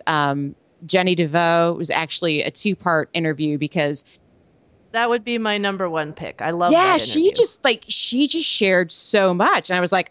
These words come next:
Speaker 1: "Hey, we're getting two episodes out of this. This is fantastic." Um, so that was really fun. And it was nice because that was actually, we were sitting in the same room together. And it feels like there's just a different energy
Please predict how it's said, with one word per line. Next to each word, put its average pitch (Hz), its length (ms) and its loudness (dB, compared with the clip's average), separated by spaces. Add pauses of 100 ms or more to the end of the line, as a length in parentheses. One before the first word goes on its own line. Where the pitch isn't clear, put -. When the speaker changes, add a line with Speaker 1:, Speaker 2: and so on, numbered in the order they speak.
(120)
Speaker 1:
"Hey, 240 320 2
we're 156 220 -2
getting 311 260 -2
two 359 220 0
episodes 202 520 0
out 170 200 2
of 156 80 -4
this. 160 180 -4
This - 240 -10
is 220 140 -6
fantastic." 196 880 -4 (400)
Um, 180 360 0
so - 180 -6
that 233 200 -2
was 220 140 -2
really 196 200 4
fun. 180 300 0
And 220 160 2
it 226 80 2
was 240 180 0
nice 247 360 0
because 208 420 0
that 202 240 0
was 196 180 -4
actually, 185 760 0 (220)
we 240 100 2
were 240 100 0
sitting 320 320 0
in 254 80 2
the 185 80 0
same 180 320 -2
room 156 280 -4
together. 233 580 0 (420)
And 233 100 0
it - 160 -2
feels 285 240 2
like 254 180 -2
there's 196 180 0
just - 240 -4
a 196 60 2
different 180 460 -2
energy 160 680 -4